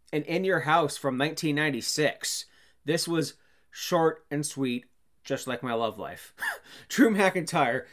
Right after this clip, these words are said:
defending against A J Styles, Kofi Kingston, Sheamus, Jeff Hardy, and Randall Keith, Randall, Randall Keith, Randy Orton. Hardy and Orton were the first two, uh, calling back to their past rivalry from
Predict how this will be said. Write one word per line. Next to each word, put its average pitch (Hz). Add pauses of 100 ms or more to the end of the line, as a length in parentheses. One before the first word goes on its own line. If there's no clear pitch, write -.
(120)
defending 160
against 139
A 160
J 143
Styles, 117
Kofi 214
Kingston, 127 (260)
Sheamus, 175 (320)
Jeff 156
Hardy, 131 (280)
and 123
Randall 160
Keith, 147
Randall, 135
Randall 131
Keith, 113 (160)
Randy 110 (100)
Orton. 113 (400)
Hardy 254
and 254 (100)
Orton 120 (580)
were 175
the 170
first 180
two, 156 (420)
uh, 139
calling 160
back 143
to 143
their 190
past 110
rivalry 113
from 113